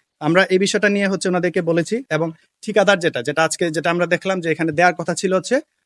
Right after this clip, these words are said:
মুরগির মাংস, দিয়েছে হচ্ছে মাছ। এই জন্য আমরা বলেছি ঠিকাদারের বিরুদ্ধে ব্যব-, ব্যবস্থা নেওয়ার জন্য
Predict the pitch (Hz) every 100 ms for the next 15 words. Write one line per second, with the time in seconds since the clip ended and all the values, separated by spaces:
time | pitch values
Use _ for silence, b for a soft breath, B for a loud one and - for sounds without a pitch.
0 | - 196 220 240 170 - 135 156 156 165
1 | 185 156 147 - - _ _ 156 160 185
2 | 185 185 190 185 220 202 185 175 170 165
3 | 165 156 151 147 147 147 151 143 135 127
4 | 117